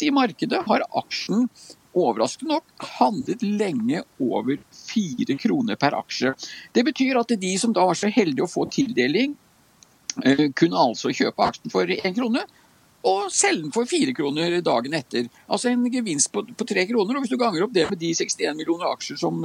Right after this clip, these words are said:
som ble tildelt, eh, i, i, i, i denne potten, så gir det hundre og åtti millioner kroner. Eh,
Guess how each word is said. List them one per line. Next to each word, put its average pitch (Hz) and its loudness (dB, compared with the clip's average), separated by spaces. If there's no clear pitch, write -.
som 170 -4
ble 170 0
tildelt, 139 0
eh, 160 4
i, 135 -2
i, 139 0
i, 170 0
i 165 2
denne 175 2
potten, 320 -6
så 330 0
gir 302 2
det 233 4
hundre 214 -2
og 160 -2
åtti - -6
millioner 165 -2
kroner. 147 0
Eh, 185 0